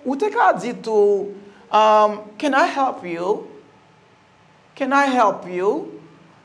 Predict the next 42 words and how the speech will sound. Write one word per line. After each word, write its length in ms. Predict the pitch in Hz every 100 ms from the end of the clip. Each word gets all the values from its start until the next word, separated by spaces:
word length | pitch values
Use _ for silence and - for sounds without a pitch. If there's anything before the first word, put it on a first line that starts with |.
| _
Li 100 | 247
bon. 500 | - 349 - 175 - - - -
Men 100 | 185
wè 120 | 202
pwè 140 | 202 202
nasif 300 | 190 190 254
la 120 | 254
souvan 320 | 220 214 185 175
di, 160 | 214
"Can 220 | 226 226
I 140 | 214 202
give 280 | 233 247 240
you 160 | 226
a 80 | 226
hand?" 380 | 208 185 151 - - - _
W 60 | -
ap 80 | 151
pote 140 | 185
yon 60 | 196
bagay 160 | 190
sou 120 | 185
tèt 320 | 180 165 160 -
tou, 100 | 262
w 100 | 185
ap 100 | 180
ede 120 | 165
yon, 160 | 165 165 170 170
yon 180 | 165
valiz, 640 | 151 143 214 285 285 262 - - -
w 80 | 180
ap 160 | 175 196
ede 220 | 175 170
moun 300 | 156 147 151
nan, 320 | 190 247 254
ou 60 | 180
di, 180 | 151 240
"Can 180 | 262 240
I 100 | 277
give 200 | 277 262
you 100 | 269
a 80 | 269
hand? 380 | 269 269 330